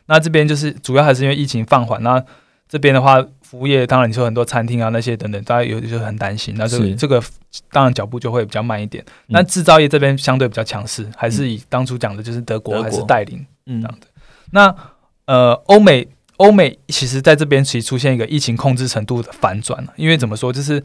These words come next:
Speaker 1: 像六七月的时候是美国疫情最严重，
Speaker 2: 美国恶爆。
Speaker 1: 对，
Speaker 2: 嗯。
Speaker 1: 但是当时欧洲其实蛮稳定的。
Speaker 2: 是。
Speaker 1: 结果现在反过来，美国开始确诊从峰值下来之后，
Speaker 2: 是。
Speaker 1: 结果七、八月换欧洲在爆。
Speaker 2: 是。
Speaker 1: 那这边两个疫情控制反转，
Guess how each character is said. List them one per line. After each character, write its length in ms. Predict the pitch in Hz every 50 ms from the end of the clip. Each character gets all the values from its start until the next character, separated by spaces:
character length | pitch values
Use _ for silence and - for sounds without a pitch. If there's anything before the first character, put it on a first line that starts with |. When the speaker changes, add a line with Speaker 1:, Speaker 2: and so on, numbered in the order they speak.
| - _ _ _ _
Speaker 1:
像 160 | - 196 185
六 160 | 185 190 170
七 220 | 160 - - - 143
月 140 | 143 143 131
的 100 | 120 110
时 100 | - 117
候 80 | 120
是 140 | 117 127 143
美 180 | 139 135 110 107
国 200 | - 110 113 117
疫 80 | 117
情 120 | 113 117 123
最 160 | 127 143 131
严 40 | 123
重， 60 | 131
Speaker 2:
美 80 | 120 98
国 80 | 127
恶 40 | 113 113
爆。 80 | - _
Speaker 1:
对， 140 | - 170 131
Speaker 2:
嗯。 20 |
Speaker 1:
但 100 | 104 180
是 120 | 170 160 -
当 200 | - 156 160 170
时 140 | 165 - 135
欧 160 | - 151 147
洲 160 | 143 151 143
其 140 | 139 - 123
实 160 | 110 113 110
蛮 180 | 113 113 107 117
稳 160 | 117 98 101
定 160 | - 113 107 101
的。 80 | - -
Speaker 2:
是。 200 | - 107 98 87 - -
Speaker 1:
结 80 | - 202
果 100 | 190 170
现 140 | - 196
在 80 | 185 185
反 180 | - 135 113 113
过 140 | - 139
来， 120 | 120 113 - 143
美 120 | 135 127
国 140 | 120 143 135
开 180 | 135 147 151
始 220 | 156 139 135 123 117
确 180 | 120 - 170
诊 160 | 151 131 117 110 -
从 240 | - - 117 113 113
峰 240 | - - 139 139 139
值 160 | 135 - 110
下 220 | 104 - 147 123
来 160 | 110 101 95 104
之 140 | 117 110
后， 160 | 107 123 123 113
Speaker 2:
是。 60 | 123
Speaker 1:
结 60 | 123
果 160 | 123 113 110 - - - _ _
七、 180 | _ - - 143
八 220 | 135 143 135 135
月 180 | 135 135 123 117 - - _ _ _ _
换 160 | _ 156 156
欧 160 | 143 123 123
洲 120 | - 120
在 140 | 113 123 113
爆。 260 | 113 - 120 101 - - _ _ _
Speaker 2:
是。 140 | - -
Speaker 1:
那 80 | 180 185
这 80 | 165 190
边 180 | 185 185 185 185
两 180 | 151 131 123 120
个 180 | 127 123 127 -
疫 80 | 180 165
情 100 | 160 147
控 100 | 147 151
制 80 | 156
反 200 | 143 139 160 139
转， 200 | 131 127 110 -